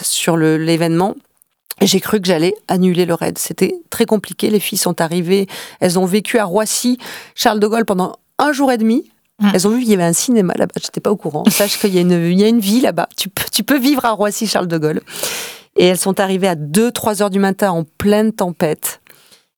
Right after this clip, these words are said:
Speaker 1: Et on a réussi à faire le raid, mais c'était tellement très, très condensé, très intense, que tout le monde s'en souvient. Il y a eu une petite frustration, évidemment, parce qu'il y a des épreuves qu'on n'a pas pu, enfin, du moins des activités qu'on n'a pas pu faire, notamment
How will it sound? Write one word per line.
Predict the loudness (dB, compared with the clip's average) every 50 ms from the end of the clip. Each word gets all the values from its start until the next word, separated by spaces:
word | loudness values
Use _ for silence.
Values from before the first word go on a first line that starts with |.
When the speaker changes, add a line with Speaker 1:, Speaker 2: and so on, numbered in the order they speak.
| _ 2
Speaker 1:
Et | 4 6 6 6 6 4 4 4 4 4 2 2 2 0 0 -2 -2 0 0
on | 2 2
a | 2 2
réussi | 2 0 0 0 0 -2
à | -2 0
faire | 0 0 0
le | 2 0 0
raid, | 0 0 -2 0
mais | -2 -2
c'était | -2 -2 -4 -6 -6 -6
tellement | -2 0 0 2 2 0 -2
très, | -2 -2 -2 0 0
très | 0 0 -2 -2
condensé, | 0 0 0 2 2 0 0 0 0 0 0
très | 0 0 -2 0 0
intense, | 0 -2 -2 -2 -2 -2 -2 -4 -6 -8 -14 -20 -20 -20 -20 _ _ _ _ _ _ 0
que | 0
tout | 2 4 4
le | 4 4
monde | 4 2
s'en | 0 0
souvient. | -2 -2 -2 -2 0 0 0 -2 -4 -10 _ _ _ _ _ _ _ _ _ _ _ 2
Il | 4 4
y |
a | 6
eu | 4
une | 4 2
petite | 0 -2 -2
frustration, | 0 0 0 0 0 -2 -2 0 0 0 0
évidemment, | 0 0 0 0 2 2 2 0 0
parce | 0 -2 -2 -4 -4
qu'il | -2 0 2 2 2 2 0 0
y | -2
a | -4
des | -4 -2 -2 -2
épreuves | -2 0 -2 -4 -4 -4
qu'on | -4 -4
n'a | -4 -2
pas | -2 -4 -4
pu, | -4 -6 -10 -6
enfin, | -4 -2 -2 -2 -2
du | -2 -2
moins | 0 0
des | 0 0 -2 -2
activités | -2 -2 -4 -10 -12 -8 -6 -4
qu'on | -2 -2 -2
n'a | -2
pas | -2 -4 -4
pu | -6 -8 -10
faire, | -6 -4 -4 -2 -2 -2
notamment | -4 -2 -2 0 0 0 0 0 -2 -4